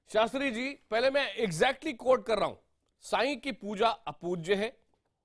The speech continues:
साईं की मूर्ति बनाकर गणेश जी को उनके चरणों में बिठाया जा रहा है, हनुमान जी को साईं के चरणों में बिठाया जा रहा है, ये पूजा का तिरस्कार है और ये महाराष्ट्र में ज्यादा हो रहा है, शिरडी महाराष्ट्र में,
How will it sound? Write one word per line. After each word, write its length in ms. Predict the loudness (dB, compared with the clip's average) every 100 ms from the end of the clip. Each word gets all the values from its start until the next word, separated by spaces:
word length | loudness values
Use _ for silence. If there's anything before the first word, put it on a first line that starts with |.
| _ _ _ _ _ -8
साईं 380 | 0 0 0
की 120 | -4 -4
मूर्ति 440 | -4 -4 -6 -4
बनाकर 600 | 0 2 2 0 -2 -4 -8
गणेश 400 | -2 0 2 0
जी 200 | -4 -4
को 180 | -2 0
उनके 440 | -2 -4 -2 -2
चरणों 460 | -2 0 2 4 2
में 140 | 0
बिठाया 320 | 0 2 2
जा 160 | 4 2
रहा 200 | 2 0
है, 220 | -2 -6 _ _ _
हनुमान 360 | -4 2 2 2
जी 140 | -4
को 360 | -2 0 0 -4 _
साईं 300 | -2 0 0
के 120 | -4
चरणों 380 | -6 -2 0 0
में 120 | 0
बिठाया 320 | -4 -2 0 0
जा 160 | 0
रहा 180 | 0 0
है, 180 | -4 -6 _ _ 0
ये 120 | 0
पूजा 340 | 0 0 0
का 160 | 2 -2
तिरस्कार 580 | -2 -4 -4 0 0 -2
है 140 | -8 _ -4
और 140 | -2
ये 120 | 0 0
महाराष्ट्र 480 | -2 0 0 -2
में 180 | -4 -2
ज्यादा 240 | 0 2 2
हो 160 | 2
रहा 160 | 0 0
है, 200 | -2 -6 _ _ -8
शिरडी 340 | 0 0 0
महाराष्ट्र 440 | 0 2 2 2 -4
में, 240 | -4 -6